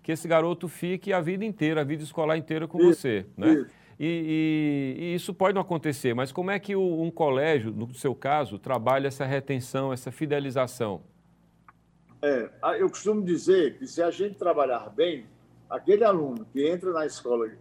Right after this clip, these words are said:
Speaker 2: garoto, aliás, bebê, porque o Farias Brito inovou criando aqui um tipo de escola chamado F B Baby,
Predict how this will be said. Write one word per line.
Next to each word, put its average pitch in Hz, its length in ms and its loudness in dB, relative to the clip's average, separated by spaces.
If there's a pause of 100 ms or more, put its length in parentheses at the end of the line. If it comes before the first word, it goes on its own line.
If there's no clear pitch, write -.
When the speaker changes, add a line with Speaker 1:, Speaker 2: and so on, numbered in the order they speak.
(120)
Speaker 2:
garoto, 127 540 0
aliás, 123 640 0 (240)
bebê, 160 560 6 (260)
porque 123 220 -8
o 147 60 0
Farias 151 340 0
Brito 165 300 -4
inovou 165 640 2 (300)
criando 151 640 0
aqui 135 400 0
um 175 180 0
tipo - 300 -6
de 135 80 -8
escola 147 320 0
chamado 143 480 0 (360)
F 160 300 4
B 180 300 4 (100)
Baby, 143 420 4